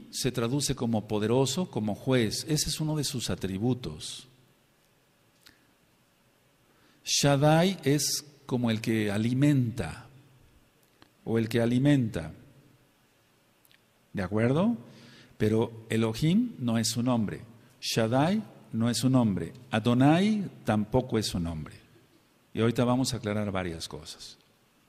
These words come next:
¿De acuerdo? Ahora, ya hemos ministrado sobre las plagas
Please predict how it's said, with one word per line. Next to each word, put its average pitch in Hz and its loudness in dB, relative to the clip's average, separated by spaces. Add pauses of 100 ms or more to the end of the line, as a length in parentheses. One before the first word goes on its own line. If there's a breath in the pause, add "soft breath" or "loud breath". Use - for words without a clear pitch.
(1200)
¿De - -10
acuerdo? 127 0 (880)
Ahora, 95 -2 (1500 loud breath)
ya 113 0
hemos 143 0
ministrado 131 0 (520 soft breath)
sobre 104 -2
las 98 -2
plagas 117 -2